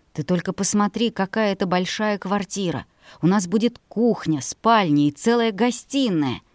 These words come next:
Мы можем завести кота, можем сделать ремонт, какой только пожелаем. Ты всегда хотела шкаф побольше, выдвижные ящики для украшений, нижнего белья.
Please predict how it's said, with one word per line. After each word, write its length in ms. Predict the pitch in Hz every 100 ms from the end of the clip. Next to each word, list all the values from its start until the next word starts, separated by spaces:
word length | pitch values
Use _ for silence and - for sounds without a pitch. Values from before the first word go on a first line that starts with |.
| _ _ _
Мы 120 | - 147
можем 340 | 170 196 190
завести 440 | 156 165 170 -
кота, 500 | 214 156 135 156 170 - - -
можем 280 | 170 175 190
сделать 460 | 147 208 233 226
ремонт, 460 | 214 208 214 240 -
какой 280 | 185 - 202
только 300 | 202 196 202
пожелаем. 720 | 214 196 233 220 160 131 - _ _ _ _ -
Ты 80 | 147
всегда 380 | - 143 185 180
хотела 400 | 180 190 170 165
шкаф 340 | - 233 220
побольше, 560 | 185 175 175 151 - - - -
выдвижные 580 | 160 170 190 185 214 185
ящики 480 | 175 196 175 156
для 180 | 147 156
украшений, 720 | 151 160 147 - 233 214 143
нижнего 420 | 139 165 147 151
белья. 460 | 151 143 139 170 190